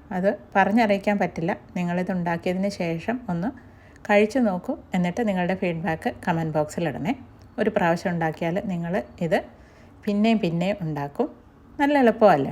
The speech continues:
ഉണ്ടാക്കാനായിട്ട്? തുവരപ്പരിപ്പ് കൊണ്ട് ഉണ്ടാക്കുമ്പോൾ വേറെ തന്നെ ഒരു ടേസ്റ്റാണ്. ആ തുവരപ്പരിപ്പിൻ്റെ ഒരു കുത്തുന്ന ടേസ്റ്റ് ഇല്ലേ,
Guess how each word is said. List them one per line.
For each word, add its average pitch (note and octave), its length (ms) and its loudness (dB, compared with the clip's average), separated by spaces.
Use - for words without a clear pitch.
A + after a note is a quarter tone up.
ഉണ്ടാക്കാനായിട്ട്? G3 720 0
തുവരപ്പരിപ്പ് B3 520 8
കൊണ്ട് C#4 200 4
ഉണ്ടാക്കുമ്പോൾ A3+ 480 6
വേറെ F#3+ 260 6
തന്നെ G3+ 260 2
ഒരു F#3 140 0
ടേസ്റ്റാണ്. D3 480 -2
ആ G3+ 120 0
തുവരപ്പരിപ്പിൻ്റെ G3+ 720 2
ഒരു G3+ 140 2
കുത്തുന്ന G3+ 380 0
ടേസ്റ്റ് F3+ 380 0
ഇല്ലേ, C3 160 -2